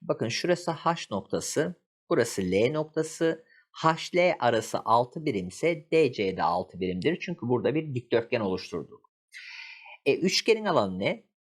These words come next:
E, tabanı ne artık? Tabanı altı. Altıya dik gelen doğru kim? Arkadaşlar yamuğun yüksekliği aynı zamanda üçgenin yüksekliğidir.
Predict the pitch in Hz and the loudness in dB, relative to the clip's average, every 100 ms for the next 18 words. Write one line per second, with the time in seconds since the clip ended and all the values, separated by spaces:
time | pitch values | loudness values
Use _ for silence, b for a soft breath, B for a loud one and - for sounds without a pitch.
0 | - 147 156 - 202 185 170 104 92 - | -2 0 0 2 4 2 0 -2 -2 -4
1 | - 190 190 - _ _ _ - - 170 | -2 -2 -2 -10 _ _ _ -20 0 4
2 | 131 110 139 113 101 - 73 - _ _ | 4 4 4 4 2 -2 -12 -14 _ _
3 | 139 165 - 196 175 202 - 123 104 104 | 6 6 2 -4 -4 -4 0 2 2 0
4 | 101 95 - 165 208 - 180 185 160 143 | 0 -2 -2 -6 -6 0 0 0 -2 0
5 | 123 127 170 190 180 120 107 - 101 - | 2 4 2 2 -2 -2 -4 -2 -2 -2
6 | - 95 160 - 165 156 107 95 92 90 | 0 2 2 0 -4 -4 -2 -2 -2 2
7 | 147 - - 127 - 139 139 123 98 - | 2 2 -4 -6 -2 0 0 -2 -2 -2
8 | - 85 90 85 92 160 | -4 -4 -2 -2 0 -2